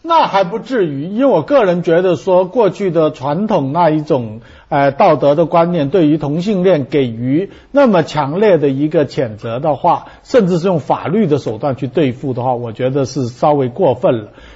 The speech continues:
可是我觉得同性恋基本上面，我们社会应该有这种宽容度。可是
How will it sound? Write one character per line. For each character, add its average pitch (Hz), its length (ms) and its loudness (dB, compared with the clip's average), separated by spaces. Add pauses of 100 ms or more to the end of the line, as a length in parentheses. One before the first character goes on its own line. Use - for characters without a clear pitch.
可 214 100 2
是 262 80 4
我 269 140 6
觉 208 160 4
得 247 160 2
同 208 180 0
性 240 240 2
恋 220 240 4
基 294 220 4
本 170 240 2
上 180 220 4
面， 170 260 -2 (280)
我 165 180 4
们 165 180 0
社 214 260 2
会 185 160 2
应 233 180 0
该 214 200 4
有 139 100 4
这 156 160 0
种 120 180 -6
宽 147 220 -2
容 113 220 -8
度。 120 200 -10
可 175 140 0
是 196 280 2